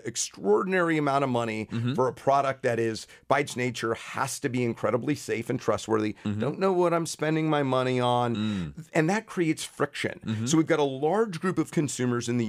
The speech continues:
Speaker 1: U S who can afford it,
Speaker 2: Mm.
Speaker 1: but simply either don't trust it or aren't sure how to
Speaker 2: Oh.
Speaker 1: access it. And
Speaker 2: Got
Speaker 1: so
Speaker 2: it.
Speaker 1: a, a key to our ethos is how do we unlock that? How are we transparent?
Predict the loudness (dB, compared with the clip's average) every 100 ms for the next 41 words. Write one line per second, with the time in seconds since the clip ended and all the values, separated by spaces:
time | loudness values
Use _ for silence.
0 | 0 -2 -4 -4 -2 0 0 2 2 2
1 | -2 -6 -8 -4 -2 0 -2 -2 0 0
2 | 0 -2 0 2 2 0 -2 -6 -10 -2
3 | 0 0 2 0 2 0 2 0 0 -4
4 | -2 0 0 -4 -2 0 0 0 -4 -2
5 | -6 -2 -2 0 0 2 2 4 2 0
6 | -6 -6 0 0 0 -2 -4 -10 -6 -4
7 | 0 2 2 0 -4 -8 -2 0 0 -2
8 | -8 0 2 4 2 -2 -10 -20 -14 -2
9 | 2 2 0 -2 -2 0 0 0 0 0
10 | -2 -4 -4 -2 0 2 2 0 -2 -6
11 | -8 -6 -4 -2 -4 -8 -4 -2 0 -4